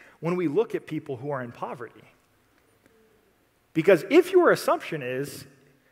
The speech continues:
your life is going wrong because you did something wrong, then, then what do we look at people <laughs> who are on the streets? We think they deserve it. They deserve to be there. They did something wrong to be there.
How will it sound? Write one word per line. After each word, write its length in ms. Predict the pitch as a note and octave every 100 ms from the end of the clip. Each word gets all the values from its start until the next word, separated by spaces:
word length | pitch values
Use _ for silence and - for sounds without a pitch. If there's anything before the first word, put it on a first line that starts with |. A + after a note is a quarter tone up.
| _ _ _ _ _ _ _ _ _ _ _
your 220 | C#3 F#3
life 300 | F3+ F3+ F3
is 100 | E3
going 240 | E3 D#3+ C#3
wrong 360 | C#3 D3 D3+
because 320 | C3+ D3+ C#3
you 100 | C3+
did 180 | C3 C4
something 320 | - C3 A#2+
wrong, 360 | A2+ A2+ C3 D#3+
then, 160 | E3+ E3
then 160 | F#3+
what 80 | F#3+
do 60 | G#3+
we 100 | G3+
look 200 | G3 F3
at 100 | -
people 380 | F#3 F#3+ F#3 - - _ _ -
<laughs> 360 | - - _ _
who 120 | F#3+
are 100 | F#3
on 60 |
the 60 | F#3
streets? 280 | - C#4+ -
We 100 | D3
think 180 | D#3 B2
they 100 | E3+
deserve 320 | G#3 D#4+ D4
it. 120 | B2 - _ _ _ _ _ _ _
They 100 | -
deserve 360 | F#3 G#3 A#3 B3
to 80 | G3
be 100 | D#4
there. 140 | D#3+
They 120 | C#3
did 160 | E3 G#3+
something 300 | A3 A3 A#3
wrong 340 | G3 G3+ A3 G3+
to 100 | G3
be 160 | C4
there. 260 | F#3+ G#2+